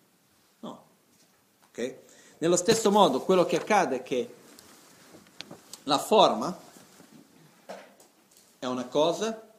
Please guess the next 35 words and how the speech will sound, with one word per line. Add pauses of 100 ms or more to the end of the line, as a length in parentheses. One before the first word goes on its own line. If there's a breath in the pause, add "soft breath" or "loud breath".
(140)
il
vuoto
di
esistenza
inerente
è
un'altra, (280)
ok? (1300 soft breath)
Innanzitutto
dobbiamo
ca-,
sapere
che
il
vuoto
di
esistenza
inerente
non
esiste (220)
senza
che
ci
sia
un
oggetto
che
a
sua
volta
sia
vuoto
di
esistenza
inerente,